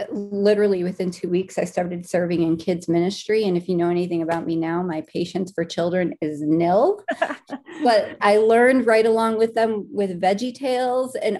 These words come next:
Speaker 1: all the felt stories
Speaker 2: Awesome.
Speaker 1: and everything. So I learned about who Jesus was and, uh,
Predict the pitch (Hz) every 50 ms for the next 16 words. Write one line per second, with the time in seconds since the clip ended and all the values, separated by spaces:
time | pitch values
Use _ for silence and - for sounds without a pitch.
0 | - 208 196 196 196 208 208 185 190 190 - _ _ 214 214 208 208 208 - 254
1 | 226 254 226 220 220 220 220 226 220 220 214 208 226 190 - - 190 202 262 269
2 | 262 - _ _ _ 254 277 - 208 214 214 208 220 208 208 208 180 - - 185
3 | 190 185 - - 190 185 185 180 - - - - _ _ _ _ _ _ - 196
4 | 202 202 196 202 208 214 214 226 240 247 233 226 196 196 185 170 - - - -
5 | - 208 - - 247 240 240 220 202 214 202 202 196 196 196 202 196 - 185 180
6 | 180 180 180 180 185 190 185 185 - - - 185 180 175 170 170 170 - - -
7 | - _ - - - - - -